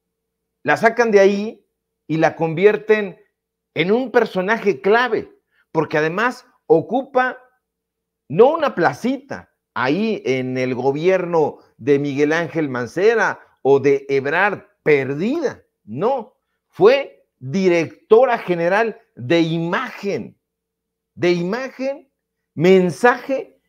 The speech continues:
y nuevas tecnologías del gobierno mancerista.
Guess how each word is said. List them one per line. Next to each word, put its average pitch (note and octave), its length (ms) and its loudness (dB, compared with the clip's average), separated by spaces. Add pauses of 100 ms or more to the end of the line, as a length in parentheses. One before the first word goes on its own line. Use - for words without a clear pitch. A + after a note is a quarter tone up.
(180)
y G3 160 2
nuevas B3 440 4
tecnologías F3+ 920 2 (200)
del E3+ 260 4
gobierno A3 560 4
mancerista. F3 1000 -4